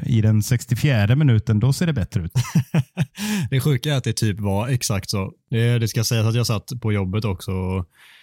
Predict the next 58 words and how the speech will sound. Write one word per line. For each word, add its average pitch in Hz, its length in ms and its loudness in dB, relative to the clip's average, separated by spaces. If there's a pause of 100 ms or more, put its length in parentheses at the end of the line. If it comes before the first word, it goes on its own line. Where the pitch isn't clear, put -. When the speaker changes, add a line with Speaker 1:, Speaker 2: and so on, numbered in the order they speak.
(160)
Speaker 2:
skrev 120 500 0
på 117 280 2
en, 117 280 2
eh, 113 360 0
på 123 160 -2
en 120 100 2
text, - 380 -4
så 131 100 -4
jag 117 200 -2
kollade 113 260 -2
liksom 113 240 0
med, 95 540 -2
med 110 200 -2
ett - 160 -6
öga. 104 360 0
Men 120 120 2
jag 120 340 0
kunde 127 360 0
också 107 460 -2
frambringa 107 600 0
den 147 120 2
här, 101 160 0
det 110 80 0
här 98 60 0
lugnet. 98 460 0
Jag 107 100 -2
kände 104 220 -2
att - 100 -12
fan, - 260 -10
de - 80 -20
kommer 95 260 -2
ju 104 60 -2
lösa 123 400 -2
det 135 60 -2
här. 110 60 -2
För 117 100 -6
det 110 60 -2
kändes 113 500 -2
efter 135 200 -4
bara 123 120 -2
några 101 140 0
minuter 101 360 -2
som 101 180 -4
att 98 120 -6 (340)
Nottingham 123 360 0
kommer 147 180 0
ju 147 60 0
sätta, - 480 -4
alltså 107 380 -4
parkera 123 760 -2
i 120 440 -4
knät 120 380 -6
på 135 80 -4
egen 117 200 2
målvakt. 110 480 0
Så 123 80 -4
United 117 320 -2
kommer 113 300 0